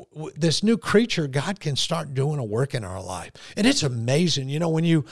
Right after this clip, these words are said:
when, when you look in the mirror and you say, "God, how did I get here? And <laughs> how did you help me to be this kind of person? How did I do that?" Debbie and I just recently, uh, watched the movie, uh, I Can Only Imagine.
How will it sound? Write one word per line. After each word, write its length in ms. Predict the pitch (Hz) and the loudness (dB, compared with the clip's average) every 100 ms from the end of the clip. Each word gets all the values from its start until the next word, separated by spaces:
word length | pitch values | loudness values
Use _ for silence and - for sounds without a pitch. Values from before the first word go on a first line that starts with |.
| - - | -18 -4
when, 220 | 151 151 | 0 0
when 240 | 147 151 | -2 -2
you 120 | 151 | 0
look 280 | 147 180 185 | 2 2 2
in 160 | 165 147 | 0 0
the 80 | 135 | 2
mirror 300 | 143 196 156 | 4 4 4
and 120 | 139 | 0
you 120 | 131 | -2
say, 160 | - 151 | -4 -2
"God, 260 | 185 202 | -4 -4
how 180 | - 220 | -2 -4
did 140 | 226 | -2
I 100 | 156 | -2
get 300 | 143 120 180 | -2 -4 -4
here? 460 | - - 113 101 104 | -4 -6 -4 -2 -2
And 260 | 120 135 127 - | -4 -6 -12 -10
<laughs> 100 | - | -10
how 160 | - 208 | -2 0
did 180 | 180 | 2
you 140 | 160 123 - - | 0 -2 -6 -14
help 320 | - 160 190 | 0 2 2
me 100 | 156 | 0
to 100 | 147 | 0
be 140 | 127 160 | 0 0
this 220 | 151 139 | 0 -2
kind 240 | - 151 | 0 -2
of 100 | 143 | -2
person? 400 | - 151 139 - | -4 -4 -2 -4
How 140 | 131 180 | -4 -2
did 100 | 202 | 0
I 140 | 160 | 0
do 340 | 120 - 131 135 | -2 -8 -6 -6
that?" 140 | 120 104 98 - - - - | -4 -2 -2 -6 -18 -18 -10
Debbie 300 | 127 180 165 | 4 4 6
and 80 | 120 | 4
I 260 | 127 131 123 | 4 4 2
just 300 | 123 120 - | 0 -4 0
recently, 600 | 131 - 117 117 117 - | -2 -2 -4 -2 -2 -4
uh, 240 | - 113 104 - - - | -2 0 0 -4 -20 -4
watched 380 | 135 139 - - | 2 2 2 -2
the 80 | 117 | 0
movie, 500 | 120 117 117 110 - | 2 2 2 0 -4
uh, 720 | 120 113 104 98 95 90 98 - _ _ - | -2 0 0 0 -2 -2 -6 -12 _ _ -4
I 80 | |
Can 140 | 131 135 | -4 0
Only 240 | 135 127 | 0 2
Imagine. 580 | 117 107 90 78 - - | 2 2 0 -4 -10 -14